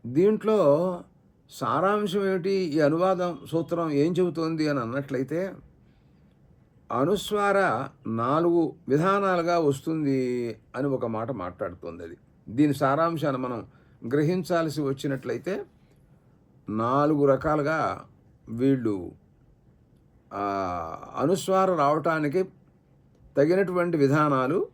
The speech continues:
ప్రాతిశాఖ్య సూత్రకారుడు చెప్పినట్టుగా మనకి స్పష్టంగా కనపడుతోందన్నమాట.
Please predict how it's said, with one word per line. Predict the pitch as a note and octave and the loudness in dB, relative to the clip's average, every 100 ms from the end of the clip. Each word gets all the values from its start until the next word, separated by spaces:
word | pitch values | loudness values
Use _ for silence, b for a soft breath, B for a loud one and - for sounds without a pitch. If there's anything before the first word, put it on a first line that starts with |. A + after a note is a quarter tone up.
| _ _ _ _ - | _ _ _ _ -6
ప్రాతిశాఖ్య | D3 E3+ D#3+ E3+ D#3+ - | -4 -4 -2 0 0 -2
సూత్రకారుడు | D3 D#3 D3 C3+ A#2+ A2 A#2 B3+ A#4+ _ _ _ _ _ - F3 | -2 -2 -2 -2 0 0 0 -2 -4 _ _ _ _ _ 0 0
చెప్పినట్టుగా | E3 G3 F#3+ D#3+ E3 | 2 0 0 0 -2
మనకి | F3+ D#3+ C3 | 0 -2 -2
స్పష్టంగా | A#2+ A2+ A2 - A#2 A#2+ | -4 -8 -10 -8 -8 -6
కనపడుతోందన్నమాట. | C#3+ F#2+ F2+ D#2+ - - - D2 D2 D2 | -8 -8 -12 -16 -16 -18 -18 -20 -20 -20